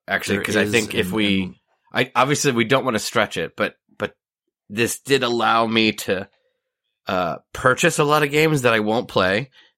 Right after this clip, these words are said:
Speaker 1: uh,
Speaker 2: <laughs>
Speaker 1: and, and, uh,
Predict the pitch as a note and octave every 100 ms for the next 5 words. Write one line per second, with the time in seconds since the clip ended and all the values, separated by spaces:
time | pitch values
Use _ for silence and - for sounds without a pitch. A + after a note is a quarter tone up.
0 | _ - G#2 F#2+ G2 - A2 G#2 G#2 G#2
1 | F#2 - D#4+ - - - G#2+ G#2 G2 G2
2 | F2+ G2 F#2+ F#2+